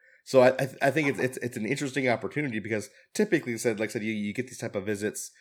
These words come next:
like I said, in a, in a San Diego type setting where, like I said, the, the, the movies are e-, either already come or,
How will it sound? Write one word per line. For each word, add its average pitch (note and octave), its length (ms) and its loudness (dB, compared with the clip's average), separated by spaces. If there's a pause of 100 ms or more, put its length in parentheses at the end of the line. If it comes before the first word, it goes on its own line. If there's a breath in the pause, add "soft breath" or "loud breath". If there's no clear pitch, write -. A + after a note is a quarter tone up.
(200 soft breath)
like A2+ 80 -2
I - 40 -6
said, A2+ 120 2
in G#2+ 180 -4
a, G#2 40 0
in G#2+ 180 -4
a G2 40 -4
San A2 280 0
Diego A#2+ 280 0
type A2+ 220 -4
setting F#2+ 380 -2
where, F#2+ 180 0
like - 360 -10
I - 20 -10
said, G#2+ 120 -6
the, G2+ 140 0
the, F2 160 -6
the F#2 160 -4
movies G#2 400 -4
are G#2 80 0
e-, A#2 260 -8
either G2+ 380 -4
already F#2 180 -2
come A2 220 0
or, G2 160 0